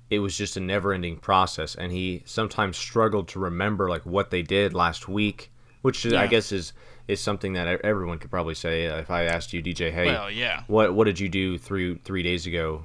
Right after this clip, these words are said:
Speaker 1: You might not be able to answer that question. Makes me
Speaker 2: Absolutely
Speaker 1: think
Speaker 2: not.
Speaker 1: of, makes me think of something I watched on Netflix. Oh, gosh.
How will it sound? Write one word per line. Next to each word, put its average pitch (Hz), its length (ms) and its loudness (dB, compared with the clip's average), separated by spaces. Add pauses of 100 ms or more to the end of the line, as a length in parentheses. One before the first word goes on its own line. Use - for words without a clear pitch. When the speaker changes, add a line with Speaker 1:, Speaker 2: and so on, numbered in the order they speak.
(120)
Speaker 1:
You 87 140 -6
might 85 140 -2
not 82 160 -4
be 82 80 -4
able 76 140 -6
to 80 60 -4
answer 78 220 -8
that 71 100 -12
question. - 380 -6 (680)
Makes 143 260 6
me 208 80 10
Speaker 2:
Absolutely - 100 2
Speaker 1:
think 180 200 8
Speaker 2:
not. 151 40 12
Speaker 1:
of, 123 140 6 (240)
makes 139 180 4
me 196 80 10
think 175 220 8
of 139 80 6
something 143 320 6
I 110 80 10
watched 113 340 8
on 98 260 4
Netflix. - 640 -2 (760)
Oh, 98 720 4
gosh. 90 480 2